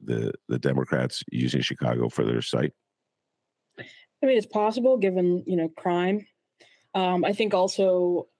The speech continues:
Speaker 2: around that time, the Republicans are doing their c-,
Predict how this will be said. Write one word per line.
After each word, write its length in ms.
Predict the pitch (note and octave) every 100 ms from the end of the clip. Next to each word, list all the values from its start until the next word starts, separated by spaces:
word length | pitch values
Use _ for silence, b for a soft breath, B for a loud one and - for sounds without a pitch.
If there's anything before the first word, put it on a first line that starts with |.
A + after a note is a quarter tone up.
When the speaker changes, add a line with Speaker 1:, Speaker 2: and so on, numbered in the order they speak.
| _ B B B B G3+
Speaker 2:
around 360 | G3+ G#3 G#3+
that 180 | F#3+ F3+
time, 360 | - F#3 F#3 F3+
the 80 |
Republicans 800 | F3 F3 G3+ G3 F#3+ F3 E3+ E3 -
are 80 | F#3
doing 380 | F3+ F#3 F#3 F3+
their 380 | G3 G#3+ G#3
c-, 60 | G3+